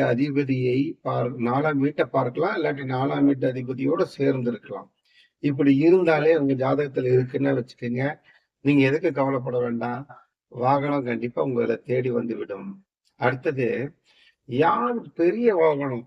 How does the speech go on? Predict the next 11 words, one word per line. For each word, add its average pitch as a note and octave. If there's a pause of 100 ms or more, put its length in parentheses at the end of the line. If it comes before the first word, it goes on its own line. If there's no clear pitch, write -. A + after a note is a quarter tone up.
அதாவது D3+
வாகனம்ங்கிறது E3
இன்னைக்கு D3
எல்லா C3+
டைப்பும் C#3
வாகனம்னு C3
நம்ம B2
சொல்றோம். A#2 (760)
அந்த C3+
காலத்துல D#3
எல்லாம் D#3